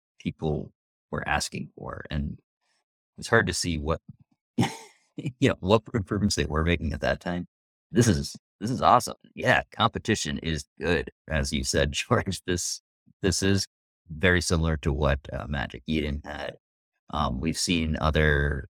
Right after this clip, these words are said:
uh, marketplaces use some of this, you know, Gem, the, the, uh, aggregator that,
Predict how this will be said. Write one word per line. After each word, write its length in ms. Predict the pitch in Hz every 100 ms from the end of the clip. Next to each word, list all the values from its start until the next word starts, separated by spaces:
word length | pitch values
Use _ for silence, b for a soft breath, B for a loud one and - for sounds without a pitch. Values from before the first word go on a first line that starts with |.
| _ _
uh, 220 | 60 - - - -
marketplaces 1080 | 80 71 69 - 65 - 50 - - - - _ _ _
use 280 | - 80 76
some 140 | - 78
of 80 |
this, 240 | 76 78 -
you 120 | - -
know, 140 | 82 -
Gem, 440 | 92 85 80 80 -
the, 220 | 76 - -
the, 380 | 71 69 - -
uh, 220 | 50 50 - _ _ -
aggregator 520 | 90 78 78 80 78
that, 180 | 71 69